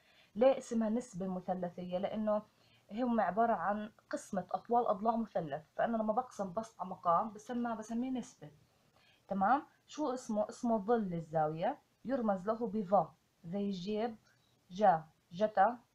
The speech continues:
أو جيب التمام جتا، بتنكتب جتا. بالإنجليزي شو اسمه؟ تانجنت، واختصارها تان، يعني بالآلة الحاسبة بتطولها التان. فأنا علمتك شو اسمها واختصارها عربي وإنجليزي وكيف على الآلة الحاسبة.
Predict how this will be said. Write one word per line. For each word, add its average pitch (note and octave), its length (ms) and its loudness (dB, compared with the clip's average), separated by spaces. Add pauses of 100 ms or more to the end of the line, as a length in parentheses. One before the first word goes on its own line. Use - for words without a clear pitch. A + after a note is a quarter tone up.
(100)
أو F3 200 -4
جيب G3 160 -4
التمام G3 400 0
جتا، G#3 400 0 (460)
بتنكتب A3+ 520 -2
جتا. E3 320 -2 (380)
بالإنجليزي B3 500 0
شو D4 160 -6
اسمه؟ A3+ 480 0
تانجنت، D#3+ 500 4 (640)
واختصارها D4+ 840 -2
تان، D3+ 300 4 (140)
يعني F#3+ 180 -2
بالآلة B3 240 0
الحاسبة A#3+ 360 -6
بتطولها A3+ 380 -6
التان. D#3 480 2 (500)
فأنا B3 180 6
علمتك A#3 520 0
شو B3 200 -12
اسمها F3+ 400 -4
واختصارها F#3 680 -2
عربي G3 380 2
وإنجليزي C4 420 -4
وكيف C#4+ 260 -8
على A#3 140 0
الآلة F#3 160 -2
الحاسبة. F3+ 400 -6